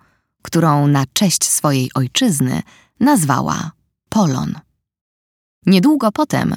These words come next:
małżeństwo odkryło kolejną substancję chemiczną, rad, który przyczynił się do wyleczenia wielu chorób. Maria Skłodowska-Curie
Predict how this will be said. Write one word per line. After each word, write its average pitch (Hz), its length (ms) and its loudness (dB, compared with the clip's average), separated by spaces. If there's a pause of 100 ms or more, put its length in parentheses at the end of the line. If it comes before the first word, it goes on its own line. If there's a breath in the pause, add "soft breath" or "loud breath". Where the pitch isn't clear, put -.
małżeństwo 214 840 0
odkryło 233 560 -2
kolejną 233 580 0
substancję - 640 -4
chemiczną, - 600 -4 (720)
rad, 156 460 0 (520 soft breath)
który 196 280 0
przyczynił 180 500 2
się 147 280 -4
do 143 260 0
wyleczenia 151 680 2
wielu 190 320 -2
chorób. - 580 -8 (1160)
Maria 185 340 2
Skłodowska-Curie 165 1000 -2